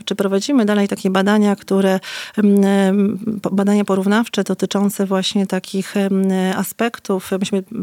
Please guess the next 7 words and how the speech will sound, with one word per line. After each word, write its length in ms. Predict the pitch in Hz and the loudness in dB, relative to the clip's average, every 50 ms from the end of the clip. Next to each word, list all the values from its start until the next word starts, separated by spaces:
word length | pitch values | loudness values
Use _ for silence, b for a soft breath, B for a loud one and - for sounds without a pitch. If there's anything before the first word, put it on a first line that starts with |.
| 185 - - | -10 -10 -12
stworzyliśmy 360 | - - 233 226 269 233 214 | -10 -8 -6 -2 0 -2 -2
takie 180 | 214 - - 196 | -2 -4 -6 -6
trzy, 280 | - - - - 247 | -4 -4 -2 -2 0
mówiąc 320 | 226 214 196 190 185 185 - | 0 0 0 0 -2 -4 -6
w 40 | - | -8
skrócie, 340 | - - 208 202 - 196 | -6 -6 -6 -4 -4 -6
pakiety. 560 | - - 185 - - 185 180 170 - 170 165 | -4 -4 -8 -4 -2 -4 -4 -4 -4 -8 -8